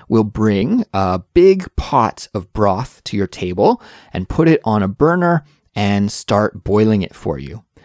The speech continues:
And usually the pot is divided into two parts. There's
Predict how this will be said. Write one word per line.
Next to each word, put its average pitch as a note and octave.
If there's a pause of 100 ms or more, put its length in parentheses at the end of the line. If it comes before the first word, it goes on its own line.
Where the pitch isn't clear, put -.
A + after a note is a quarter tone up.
(320)
And F#2+
usually A#3
the D3+
pot -
is A2
divided B2
into A2
two D3
parts. - (120)
There's F#2